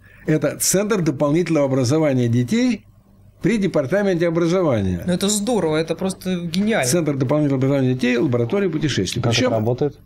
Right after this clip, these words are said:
Speaker 1: причем она осталась, э, городского подчинения. Сейчас все учреждения дополнительного образования, они перешли вот в окружные управления образования. Почти все. Осталось вот,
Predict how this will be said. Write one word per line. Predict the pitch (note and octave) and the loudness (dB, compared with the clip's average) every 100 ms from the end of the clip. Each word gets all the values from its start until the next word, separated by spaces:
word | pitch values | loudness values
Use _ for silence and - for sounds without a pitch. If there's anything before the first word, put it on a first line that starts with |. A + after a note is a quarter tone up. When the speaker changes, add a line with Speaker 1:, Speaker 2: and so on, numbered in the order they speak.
| - - - | -20 -20 -4
Speaker 1:
причем | C3+ B2+ B3+ | -2 0 0
она | A3+ G#3 G3+ | 2 2 0
осталась, | - A3+ A3+ G3+ - | 0 0 0 0 -4
э, | D#3+ D#3 D#3 D3+ D3 D3 D3+ D3+ D#3 D#3 D3 | -2 0 2 2 0 -2 -6 -10 -14 -10 -2
городского | B2 D#3 - A3 F#3+ | 0 0 0 -2 0
подчинения. | D#3+ - F3+ C#3 G2+ F2+ D#2+ - - | -2 0 2 2 0 -2 -6 -12 -4
Сейчас | - C#3 | -2 -2
все | - D#3+ C3+ | 0 -2 -2
учреждения | C3+ A#2 C#3 C3 C#3+ B2 | -4 -2 0 2 0 0
дополнительного | B2 D3 D3 C#3+ | 0 0 0 0
образования, | D#3+ A3 A3+ D3+ | 0 0 0 0
они | E3 | 0
перешли | E3+ B2+ A#2+ E3+ F3 | 0 -2 0 0 2
вот | C3 C#3+ - - - - - - A2 | 0 -2 -6 -12 -12 -14 -20 -10 -4
в | A#2+ C3 B2 - - - | 0 0 -2 -10 -20 -6
окружные | - D3+ C#3 F3+ | -4 0 0 0
управления | C#3+ E3+ E3+ B2 G#2+ | 2 2 2 2 2
образования. | G#2+ G#2+ A#2 F#2 F2+ | 0 0 0 0 -2
Почти | - F3 - G3 C#3 | -2 -2 -2 0 0
все. | - - G#2 F2+ - - - - | 0 -2 -2 -4 -14 -20 -20 -18
Осталось | - G2+ G3 G#3+ E3+ | -8 -2 0 0 0
вот, | C#3 D3+ - | 0 -2 -4